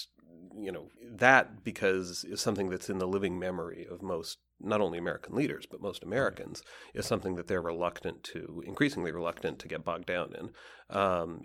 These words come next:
i-, including the Trump administration, right? Like this idea of, of nation building and humanitarian intervention doesn't seem to be a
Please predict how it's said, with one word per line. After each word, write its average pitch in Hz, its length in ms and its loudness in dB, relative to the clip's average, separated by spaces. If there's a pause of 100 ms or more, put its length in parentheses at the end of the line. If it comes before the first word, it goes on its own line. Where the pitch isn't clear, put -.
i-, 87 220 -10
including 101 560 2
the 95 100 -2
Trump 123 240 4
administration, - 640 -8
right? 87 160 -4
Like 90 180 -8
this 90 180 -2
idea 87 340 -4
of, 85 260 -12
of 85 160 -10
nation 87 320 -4
building 85 280 -6
and 87 80 -8
humanitarian 87 560 -2
intervention 85 420 -4
doesn't 85 240 -4
seem 90 160 -6
to 85 60 -8
be 85 140 -10
a 80 40 -8